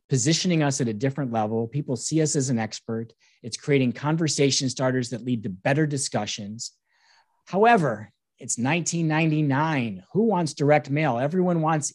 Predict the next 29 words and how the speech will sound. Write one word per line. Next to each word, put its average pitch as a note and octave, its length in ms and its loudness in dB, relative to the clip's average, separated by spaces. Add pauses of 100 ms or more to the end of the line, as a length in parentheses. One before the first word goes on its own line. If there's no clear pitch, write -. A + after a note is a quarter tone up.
email." C3+ 540 0 (140)
But B2+ 100 -14
they A#2+ 100 -8
regret G#2 340 -10
after G#2 240 -18
asking G#2+ 340 -18
for F2+ 100 -20
that. G2+ 180 -20 (520)
"Who, G3+ 180 6
everyone G3 440 6
wants D#3 320 2 (220)
email. D3+ 500 2 (280)
Can D3+ 160 0
you F3 140 2
guys E3+ 400 -2
deliver D#3+ 460 0
this C#3 260 0
nurture D3 320 -2
marketing C3 520 -2
via B2 340 -2
email?" E3+ 520 0 (160)
And G#2 100 -20
I D#3+ 100 -8
said, C3+ 340 -6 (120)
"Sure, C4 340 4
we A#3 180 4
can G3 140 2
do F3 140 6
that." A#2+ 300 -2